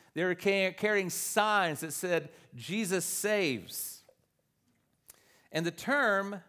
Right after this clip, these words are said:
is Christian nationalist. It's not good. And, uh, it's different than Christianity. It's different than patriotism.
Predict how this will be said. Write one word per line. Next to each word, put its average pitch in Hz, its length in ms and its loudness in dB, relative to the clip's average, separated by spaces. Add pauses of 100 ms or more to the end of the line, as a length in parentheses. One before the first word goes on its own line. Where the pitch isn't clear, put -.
(640)
is - 180 -4
Christian 185 440 -6
nationalist. 170 840 -2 (2250)
It's 202 240 -2
not 262 240 0
good. 180 360 6 (1800)
And, 185 420 4
uh, 180 180 8
it's 180 220 0
different 190 640 2
than 180 160 -2
Christianity. 151 840 0
It's 170 260 0
different 147 680 0
than 156 280 0 (220)
patriotism. 110 1000 0